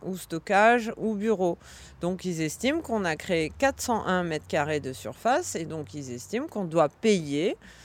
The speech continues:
euh, des, c'est une taxe sur les quatre cent un mètres carrés. Voilà. Ce qui n'est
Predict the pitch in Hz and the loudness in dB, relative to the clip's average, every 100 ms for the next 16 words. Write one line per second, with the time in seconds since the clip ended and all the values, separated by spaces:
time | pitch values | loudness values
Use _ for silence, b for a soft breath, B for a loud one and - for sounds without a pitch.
0 | B - 170 156 151 147 165 208 170 117 | B 0 2 4 2 0 4 6 6 2
1 | - 190 180 202 160 - 185 - - 233 | 0 -2 0 -2 -2 0 0 -2 -4 -2
2 | 247 240 240 220 - 196 196 208 196 - | 0 -2 -2 -2 0 0 0 -2 -4 -2
3 | 185 160 120 - _ _ - 151 131 - | -2 -2 -6 -10 _ _ -16 -14 -12 -14
4 | - B B B B - - 175 170 160 | -18 B B B B -18 -10 -4 -2 -2